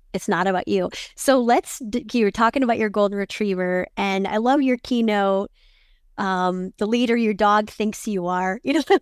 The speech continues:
that's so, that's so sticky. And then you wrote a book called The Golden Principles, Life and Leadership Lessons from Your Rescue Dog,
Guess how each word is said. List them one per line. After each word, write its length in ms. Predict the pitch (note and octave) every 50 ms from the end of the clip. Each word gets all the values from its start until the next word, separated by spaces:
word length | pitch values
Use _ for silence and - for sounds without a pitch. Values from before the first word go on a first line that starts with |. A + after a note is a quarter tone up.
| - - D#4+ _ - F4 D4+
that's 240 | D#4+ - _ - -
so, 140 | G4+ D4+ C4+ - - - _ _
that's 140 | - C#4+ B3+
so 100 | E4 D#4
sticky. 340 | D4+ - - D4 B3 C4 A#3+
And 100 | A3+ A#3
then 160 | A#3 A#3 A#3
you 200 | A3+ A3+ A#3 A#3
wrote 380 | G#3 G3 A#3+ A#3 A3+ A3 A3 G#3+ -
a 80 | A3+ G#3+
book 240 | F#3+ A3 G#3 - _ -
called 200 | - G#3 G#3 G3
The 60 | F#3+
Golden 280 | - G3+ G3 F#3 G#3
Principles, 640 | - - A3+ G#3+ - - G#3+ F#3 F#3+ F#3+ F#3 - -
Life 340 | G#3 F#3+ F#3 F#3 G3 G3 -
and 160 | - - G3+ G3+
Leadership 480 | G3 G3 F#3 G3 - - G3+ F#3+ -
Lessons 540 | F#3+ F#3 F3+ F3+ - - F#3 F3+ F3+ F#3 -
from 160 | - F#3 F3 E3+
Your 140 | E3+ F3+
Rescue 420 | F#3+ A3 B3+ D4 - - - A3 F#3+
Dog, 360 | F3+ D#3 E3 D#3+ E3 F3 F#3+